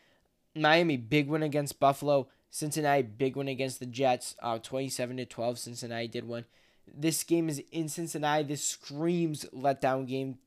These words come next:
for me. Um, after being the Super Bowl favorites, at home, you have to travel on the road on a Thursday night against a pretty good team. This just screams letdown. I have the Bengals winning this one.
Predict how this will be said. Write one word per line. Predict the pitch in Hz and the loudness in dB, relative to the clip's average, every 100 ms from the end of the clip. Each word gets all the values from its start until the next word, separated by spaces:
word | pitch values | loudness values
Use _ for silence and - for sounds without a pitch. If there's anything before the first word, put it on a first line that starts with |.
| _ | _
for | - 139 | -10 -6
me. | 131 131 127 - _ _ _ | -4 -4 -4 -8 _ _ _
Um, | 131 131 110 | -2 -2 0
after | 123 - 147 | -2 -2 -6
being | 131 151 160 147 - _ _ | -2 -2 -2 -6 -10 _ _
the | 139 123 143 | -18 -6 -4
Super | 139 147 131 | -2 -4 -6
Bowl | 135 151 | -4 -4
favorites, | 147 135 127 123 127 - _ _ _ _ _ _ _ - - | -2 -2 -2 -4 -8 -10 _ _ _ _ _ _ _ -14 0
at | 139 147 | 2 2
home, | 151 143 139 | 0 0 2
you | 143 | -2
have | 135 | -4
to | - | -6
travel | 151 139 135 - | -2 0 -2 -2
on | 131 147 | 0 0
the | |
road | 139 139 139 - | -2 0 -2 -2
on | 139 139 | -4 -4
a | 147 | -4
Thursday | 151 139 139 | -4 -6 -4
night | 135 131 | -4 -2
against | 131 123 | -4 -6
a | 110 | -12
pretty | - - 139 | -10 -6 -4
good | 123 110 | -4 -6
team. | 139 131 | -6 -4
This | 143 143 - | -4 -4 -4
just | 143 127 - | -6 -4 -8
screams | - 127 139 131 113 | -10 -8 -6 -6 -6
letdown. | 117 123 113 113 107 _ _ _ _ _ _ | -2 -2 -2 -6 -6 _ _ _ _ _ _
I | 135 147 | 6 6
have | 135 | 6
the | 139 | 0
Bengals | 131 135 135 139 123 | 2 2 2 -2 -4
winning | 123 127 123 | -6 -6 -6
this | 120 127 135 | -6 -6 -4
one. | 139 | -4